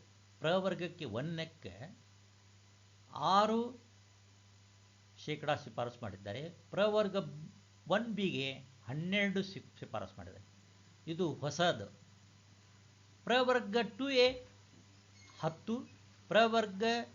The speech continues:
ಹತ್ತು ಬಿ ಎಂಟು, ಪ್ರವರ್ಗ ಮೂರು ಎ ಏಳು,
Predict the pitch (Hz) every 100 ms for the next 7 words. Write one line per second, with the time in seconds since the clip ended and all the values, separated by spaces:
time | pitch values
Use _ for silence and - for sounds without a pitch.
0 | - - - - - - - - 226 -
1 | 247 196 247 277 - - - 139 143 113
2 | 110 - - - - - - - - -
3 | 202 220 233 202 220 240 - - - -
4 | - - 139 196 240 247 233 208 226 262
5 | - - 160 180 143